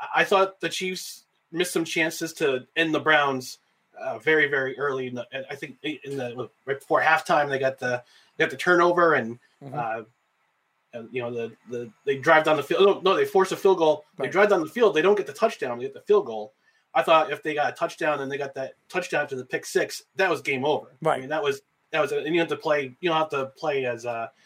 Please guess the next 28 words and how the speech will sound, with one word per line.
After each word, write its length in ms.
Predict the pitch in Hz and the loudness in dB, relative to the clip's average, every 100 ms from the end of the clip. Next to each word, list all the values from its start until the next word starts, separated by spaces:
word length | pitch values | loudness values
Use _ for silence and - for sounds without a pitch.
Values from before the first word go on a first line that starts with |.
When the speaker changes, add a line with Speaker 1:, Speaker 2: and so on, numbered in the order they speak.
| _ _ _ _ | _ _ _ _
Speaker 1:
as 100 | 135 | -6
desperate 380 | 123 156 - 156 | 0 0 2 2
as 100 | 131 | 0
they 100 | 123 | -2
did 80 | 135 | -2
at 80 | - | -4
the 160 | 127 165 | -2 2
end. 240 | 165 123 _ _ _ - | 2 0 _ _ _ -6
Uh, 160 | 131 127 | -4 -2
but 100 | 139 | 0
when 140 | 139 - | -2 -2
Mahomes 460 | 131 127 147 190 | -2 0 2 2
went 200 | 156 131 | 0 -2
down, 340 | 123 151 165 - _ _ _ 123 110 | 0 2 2 -2 _ _ _ -18 -2
that 200 | 135 208 | 0 2
just, 320 | 240 220 - | -2 -4 -6
that 180 | 139 - | -10 -8
just 280 | 196 - - | -8 -10 -14
flipped 220 | - 160 - | -4 -4 -4
the 40 | |
script. 400 | - - 208 - _ _ 120 | -8 2 2 2 _ _ -10
Speaker 2:
Mm. 160 | - - | -8 -2
Speaker 1:
Flipped 180 | 196 | -4
the 60 | 143 | -2
script 340 | - 165 185 | -2 0 0
and 240 | 127 117 110 | -2 -4 -4
gave 160 | 151 | -4
the, 240 | 139 120 | -2 -4